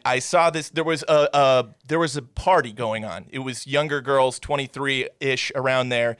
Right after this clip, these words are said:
and it was a birthday party, I guess. And they were sitting at the bar. Three of them had gotten next to the bar adjacent from me, and then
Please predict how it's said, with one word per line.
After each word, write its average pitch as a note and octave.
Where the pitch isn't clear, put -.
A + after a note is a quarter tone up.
and B2
it -
was C3
a C3
birthday G3+
party, A#2+
I A2+
guess. A2
And C3
they D3+
were D#3
sitting G3+
at D3+
the D#3+
bar. B2
Three D#3
of D3+
them C#3
had A#2
gotten B2
next B2+
to -
the B2
bar A#2+
adjacent A#2+
from B2
me, A#2
and C3
then -